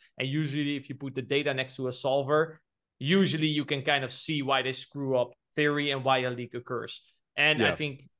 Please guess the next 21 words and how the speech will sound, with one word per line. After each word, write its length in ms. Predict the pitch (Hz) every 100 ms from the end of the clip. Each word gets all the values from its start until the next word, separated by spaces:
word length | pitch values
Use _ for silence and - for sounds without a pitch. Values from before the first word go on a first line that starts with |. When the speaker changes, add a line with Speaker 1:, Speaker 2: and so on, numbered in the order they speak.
| _ -
Speaker 1:
these 260 | 185 185
concepts, 800 | 185 151 160 - 175 180 - - _ _ -
like 360 | 135 131 127 -
errors 300 | 151 147 139
in 120 | 139
range 240 | 131 147 -
construction, 600 | 147 - 151 - 160 151
for 180 | 151
example, 460 | 139 120 147 135 160
that 260 | 127 - 123
lead 260 | 127 135
to 100 | 135
an 60 | 131
overbluff 360 | 131 123 127 127
spot, 220 | 135 131
underbluff 360 | 127 123 131
spot, 300 | 127 131 127
overfold 440 | 127 120 120 127 123
spot, 260 | - 127 -
underfold 380 | 123 - 127
spot, 340 | - 131 131